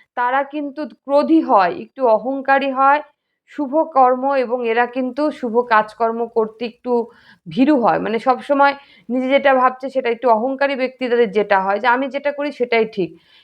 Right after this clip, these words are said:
এরা ঠিক অন্যের কথাকে খুব একটা গুরুত্ব দেয় না এবং পরশ্রী বশীভূত হয়। অনেক সময় এরা,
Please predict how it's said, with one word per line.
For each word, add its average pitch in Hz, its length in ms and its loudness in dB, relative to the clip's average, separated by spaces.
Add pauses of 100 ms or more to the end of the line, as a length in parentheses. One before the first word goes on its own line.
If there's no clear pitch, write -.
এরা 254 140 2
ঠিক 285 240 -2
অন্যের 247 420 2
কথাকে 220 380 -2
খুব 226 240 -4
একটা 202 240 -2
গুরুত্ব 202 500 -6
দেয় 196 260 4
না 233 180 2 (540)
এবং 277 380 4 (560)
পরশ্রী 233 540 -2
বশীভূত 175 580 -10
হয়। 170 340 -10
অনেক 226 300 -4
সময় 254 380 -2 (480)
এরা, 226 240 4